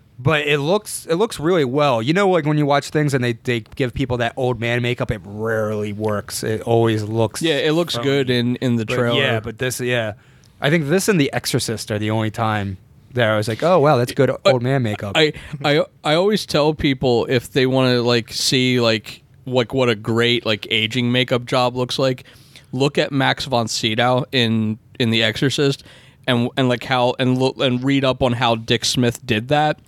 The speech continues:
Speaker 2: and then look at Max von Sydow now.
Speaker 1: Today.
Speaker 2: He
Speaker 1: Oh my God.
Speaker 2: looks exactly like what Dick Smith made him look like in The Exorcist.
Speaker 1: I remember being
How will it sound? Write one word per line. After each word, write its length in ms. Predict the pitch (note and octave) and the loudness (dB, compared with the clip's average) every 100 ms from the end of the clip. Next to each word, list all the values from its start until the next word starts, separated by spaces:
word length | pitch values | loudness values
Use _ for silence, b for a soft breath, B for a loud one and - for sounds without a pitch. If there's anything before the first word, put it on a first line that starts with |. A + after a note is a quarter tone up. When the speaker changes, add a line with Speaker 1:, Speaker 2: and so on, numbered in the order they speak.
| B B _ | B B _
Speaker 2:
and 160 | C#3 C3 | 0 2
then 200 | B2 B2 | 2 2
look 200 | B2+ D3 | 0 0
at 120 | A#2+ | 2
Max 280 | B2+ B2 - | 2 0 0
von 200 | B2 A2+ | 0 0
Sydow 500 | - B2 A#2+ A#2+ A#2 | 0 0 2 2 0
now. 480 | B2 A2+ A2 B2 C#3 | 0 0 2 2 0
Speaker 1:
Today. 160 | A2 - | -2 -2
Speaker 2:
He 200 | - D3 | 0 2
Speaker 1:
Oh 40 | |
my 40 | C#3 | 2
God. 80 | C#3 | 0
Speaker 2:
looks 280 | - - - | 0 -2 0
exactly 1080 | C3+ B2+ A#2+ A#2 A#2+ A#2+ A#2+ - B2 A#2 | -2 -2 -4 -4 0 2 2 2 2 2
like 240 | A2+ A#2 A2 | 2 0 0
what 240 | A#2+ A2 | -2 0
Dick 200 | A#2 A2+ | -2 -2
Smith 340 | - B2 A2+ - | 0 2 0 2
made 360 | A2 A2 A2 G#2+ | 0 2 0 -2
him 220 | G#2+ G#2+ | -4 -2
look 180 | G#2+ G#2+ | -2 -2
like 340 | G2+ G2+ G#2 | -4 -6 -6
in 140 | G#2 | -6
The 120 | G#2 G2+ | -4 -8
Exorcist. 760 | G2 - G#2+ - - - - | -8 -6 -4 -6 -4 -4 0
Speaker 1:
I 60 | D3 | 2
remember 840 | D#3 E3+ D#3+ D#3 D3 C#3 C#3 - - - C#3 | 2 4 2 2 2 2 0 -4 -14 -16 -6
being 360 | A#2+ C#3 C3+ | 0 2 0